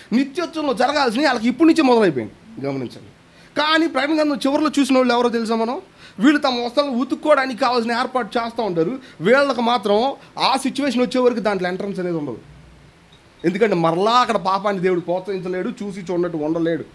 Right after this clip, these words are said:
అట్లయితే మరి విశ్వాసులు పాపం సరిగా చే-, అదే నీతిని సరిగా practice చేయని వాళ్ళ పరిస్థితి ఏంటి? వాస్తవానికి దేవుడు రక్షణ నిత్యమైన రక్షణ కదా,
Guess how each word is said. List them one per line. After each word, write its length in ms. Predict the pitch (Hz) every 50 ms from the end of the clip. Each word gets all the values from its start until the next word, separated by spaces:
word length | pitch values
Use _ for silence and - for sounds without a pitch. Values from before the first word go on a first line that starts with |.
| - - - - - - - -
అట్లయితే 340 | 156 170 220 233 240 190 240
మరి 180 | 226 208 196
విశ్వాసులు 480 | 196 190 190 - 226 233 220 190 214 190
పాపం 520 | 165 - 190 185 202 202 - 240 226 214
సరిగా 300 | 175 - 185 202 196 220 - - - -
చే-, 160 | 196 202 185 147
అదే 200 | 139 139 120 - - - - - -
నీతిని 340 | 160 202 247 269 269 262 247
సరిగా 280 | - 226 220 240 233 233
practice 480 | - 226 220 254 - - 262 220 -
చేయని 140 | 254 240 240
వాళ్ళ 140 | 233 220 185
పరిస్థితి 320 | 208 208 202 208 196 208
ఏంటి? 320 | 208 220 175 214 208 202 - - - - - -
వాస్తవానికి 560 | 151 160 156 - 170 160 147 139 143 151 156 - - - - - 147
దేవుడు 320 | 175 262 294 294 277 247
రక్షణ 300 | 226 226 220 - 262 247
నిత్యమైన 440 | 226 220 220 220 294 302 311 311 269
రక్షణ 280 | 254 240 - - 240
కదా, 380 | 220 175 160 151 156 156 135 104